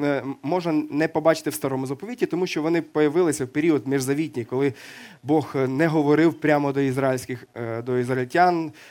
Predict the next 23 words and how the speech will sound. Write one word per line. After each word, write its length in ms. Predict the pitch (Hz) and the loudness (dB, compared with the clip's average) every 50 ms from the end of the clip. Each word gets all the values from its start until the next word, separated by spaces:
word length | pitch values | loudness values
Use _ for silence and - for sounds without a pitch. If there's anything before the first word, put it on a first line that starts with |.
| - - - _ _ _ | -20 -20 -20 _ _ _
тому 200 | - 113 123 123 | -12 -10 -8 -8
що 540 | 120 - - 123 120 117 117 117 113 117 110 110 | -6 -6 -4 -4 -4 -4 -4 -4 -6 -6 -6 -4
вони 180 | 127 147 151 | -2 -2 0
відступили, 720 | 139 139 - - - 147 - 208 226 220 196 170 165 156 151 | -2 -2 -4 -6 -8 -2 2 4 6 6 6 6 6 6 4
і 60 | 151 | 4
це 140 | 151 196 180 | 4 4 4
був 160 | 170 170 156 | 4 2 2
час, 280 | - - 185 185 180 | 4 6 6 6 4
коли 200 | - - 165 160 | 2 0 0 0
Бог 280 | 156 156 175 165 - - - - - - - - - 139 | 2 2 0 0 0 -4 -16 -20 -20 -20 -20 -20 -14 -6
діяв 240 | 139 175 180 175 156 | 0 4 4 4 4
по-особливому, 800 | - 170 165 165 151 - 180 160 165 214 247 233 208 196 185 - - | 4 2 2 2 2 0 0 2 4 6 6 8 8 6 4 4 6
але 280 | 165 185 190 180 175 | 6 6 6 6 6
він 140 | 160 185 185 | 6 4 4
не 100 | 180 165 | 4 2
посилав 360 | - 165 135 - 165 160 151 | -2 -2 -4 0 0 0 0
пророків 420 | - 151 151 160 156 135 - 127 117 | 0 0 0 0 0 -2 -2 -8 -8
до 80 | 113 | -8
них. 260 | 113 107 107 110 - | -10 -10 -12 -12 -10
І 120 | 117 123 123 | -8 -6 -4
цей 160 | - 151 147 | 0 -2 0
період 320 | 143 151 147 170 175 165 | 0 0 2 2 2 2
був 220 | 143 156 160 143 | 2 0 0 0